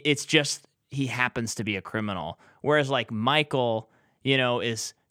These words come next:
covering his butt, fleeing to Cuba. He's, like, ruling with fear and power, and Vito always ruled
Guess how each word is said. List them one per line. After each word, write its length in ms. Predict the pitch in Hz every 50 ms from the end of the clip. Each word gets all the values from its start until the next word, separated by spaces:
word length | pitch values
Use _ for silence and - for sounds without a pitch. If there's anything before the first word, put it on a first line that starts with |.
| _
covering 400 | - 156 147 147 139 147 143 139
his 220 | 139 139 135 127 117
butt, 320 | 110 127 113 107 - -
fleeing 600 | - - - 139 139 143 147 147 147 147 139 139 131
to 120 | - 139
Cuba. 680 | 139 - - 139 139 139 127 110 113 107 98 95 95 - _ _ _
He's, 200 | - 165 160 139 151
like, 140 | 147 131
ruling 640 | 127 123 123 139 151 165 160 156 151 147 143 135 131
with 180 | 127 120 -
fear 480 | - - - - 151 143 143 139 135 131
and 160 | 117 110 107
power, 640 | - - 120 120 123 123 120 113 104 98 98 98 - _ _ _ _
and 140 | - 127 123
Vito 420 | 107 110 127 131 131 139 135 120 110
always 500 | - - 117 120 127 127 127 120 107 110
ruled 460 | 104 113 113 110 104 101 98 95 -